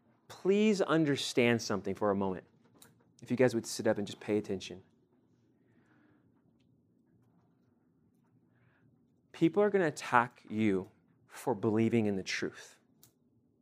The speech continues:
Because you say things are s-, pretty much black and white. Because you say that certain things are a sin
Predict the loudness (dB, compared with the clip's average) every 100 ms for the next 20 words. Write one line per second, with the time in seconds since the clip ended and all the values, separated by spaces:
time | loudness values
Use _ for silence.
0 | _ _ _ _ -20 _ _ _ _ _
1 | -2 0 0 0 0 -2 0 4 4 4
2 | -2 0 -2 -4 -8 -14 -16 -20 -10 -4
3 | -2 -4 -6 -2 -2 -2 -8 -10 -12 -16
4 | -20 _ _ _ _ _ _ _ _ _
5 | -2 -2 0 0 2 6 6 4 -4 _
6 | _ _ -10 0 2 2 0 0 2 2
7 | 2 -2 -6 -4 -4